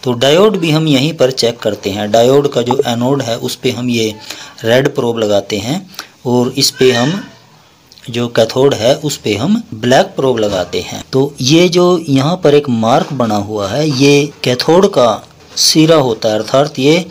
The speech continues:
डायोड की अगर हम पहचान करेंगे तो ये जो मार्क बना है इस तरह का, ये कैथोड अर्थात नेगेटिव होता है और ये जो इस साइड का होता है ये एनोड अर्थात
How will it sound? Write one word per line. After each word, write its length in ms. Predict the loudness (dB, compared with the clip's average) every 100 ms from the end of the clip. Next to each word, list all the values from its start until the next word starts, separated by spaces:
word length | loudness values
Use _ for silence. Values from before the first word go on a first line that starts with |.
| -14 -14 -16 -10 0
डायोड 320 | 4 4 4
की 80 | 4
अगर 220 | 4 4
हम 140 | 2 0
पहचान 380 | 0 2 0 0
करेंगे 380 | 0 0 0 -2
तो 120 | 0
ये 100 | 2
जो 120 | 2
मार्क 360 | 2 2 2 0
बना 240 | 0 2 2
है 180 | 0 -2
इस 220 | -4 -2
तरह 220 | 0 0 0
का, 160 | 0 0 -4 -8 0
ये 360 | 4 4 4 0 -10 -8 -2
कैथोड 440 | 0 2 2 2
अर्थात 480 | -2 -2 0 0 0
नेगेटिव 500 | -6 -6 -6 -2 0
होता 280 | 0 0 0
है 180 | 2 0
और 180 | 0 2
ये 140 | 2
जो 120 | 2 0
इस 220 | 0 -2 2
साइड 260 | 2 0
का 120 | 0 -2
होता 360 | -2 -6 -6 -4
है 120 | 0
ये 140 | 2 0 -2 -10 -14 -14 -6
एनोड 420 | -2 0 2 0 0
अर्थात 500 | -4 0 0 0